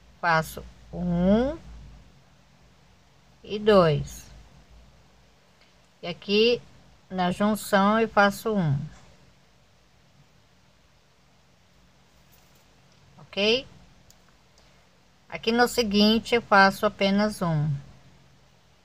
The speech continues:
E aqui no nozinho eu faço um. Aqui, no caso, lógico, vocês não vão conseguir decorar.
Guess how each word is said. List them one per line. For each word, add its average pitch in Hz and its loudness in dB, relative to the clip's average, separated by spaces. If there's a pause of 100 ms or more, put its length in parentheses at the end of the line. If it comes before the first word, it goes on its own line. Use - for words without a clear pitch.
(1400)
E 175 -18
aqui 185 -6 (200)
no 214 2
nozinho 202 4
eu 214 -4
faço 180 0
um. 160 -2 (2750)
Aqui, 233 0 (960)
no 214 -4
caso, 180 4 (1300)
lógico, 202 6
vocês 208 2
não 233 4
vão 240 8
conseguir 220 2
decorar. 220 4